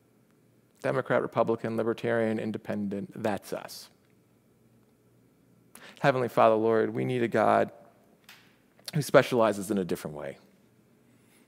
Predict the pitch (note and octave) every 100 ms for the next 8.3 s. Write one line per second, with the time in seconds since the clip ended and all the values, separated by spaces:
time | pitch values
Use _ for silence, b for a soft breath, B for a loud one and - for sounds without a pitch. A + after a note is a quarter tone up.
0 | - C#3 A#2+ B2 C3+ B2+ B2 B2 A#2 A#2
1 | B2 - B2 A2+ A#2 - G#2 G2+ A2 B2
2 | A#2 A#2 A#2+ A2+ A2 A2 A2+ B2 A#2 -
3 | - - - A#2 A2+ G2+ G2+ A2 A2 G#2+
4 | A2+ G#2+ B B B B - C#3 - -
5 | B2+ A#2+ A#2 F#2+ G2+ G2+ - _ _ _
6 | - F2 - G2+ G2+ A2 A#2+ B2+ A#2 A2
7 | G2+ - A2 - - - A2+ A2+ A2 G#2
8 | G2 F2+ D2